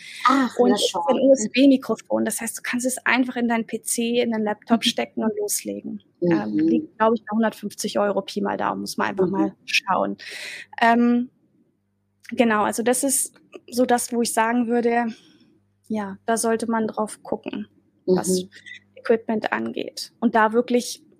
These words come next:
Speaker 2: was investieren, aber wie du sagst, vergoldet und tief in die Tasche greifen, finde ich, ist mit hundertfünfzig Euro nicht.
Speaker 1: Mhm.
Speaker 2: Gerade wenn man einen Podcast hat, man kann's dann
Speaker 1: Mhm.
Speaker 2: nutzen für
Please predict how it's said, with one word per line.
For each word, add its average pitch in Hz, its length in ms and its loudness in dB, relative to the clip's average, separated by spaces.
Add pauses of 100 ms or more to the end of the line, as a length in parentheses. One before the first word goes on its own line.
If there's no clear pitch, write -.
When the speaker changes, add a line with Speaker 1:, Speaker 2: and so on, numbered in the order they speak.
Speaker 2:
was 220 300 -2
investieren, 233 580 4
aber 226 220 0
wie 233 60 0
du 226 120 4
sagst, 226 260 0
vergoldet 233 520 0
und 226 160 -4
tief 262 180 0
in 240 80 -4
die 226 80 0
Tasche 226 300 -2
greifen, 226 400 0
finde 240 220 0
ich, - 80 -6
ist - 120 -8
mit 226 80 -2
hundertfünfzig 233 640 -2
Euro 214 220 0
nicht. 240 340 0 (300)
Speaker 1:
Mhm. 262 160 12
Speaker 2:
Gerade 277 220 10
wenn 233 100 4
man 233 100 2 (160)
einen - 240 -20
Podcast 262 400 2
hat, 269 180 2
man 233 140 2
kann's 240 300 -2
dann 240 140 0
Speaker 1:
Mhm. 233 40 0
Speaker 2:
nutzen 240 380 2
für 226 440 2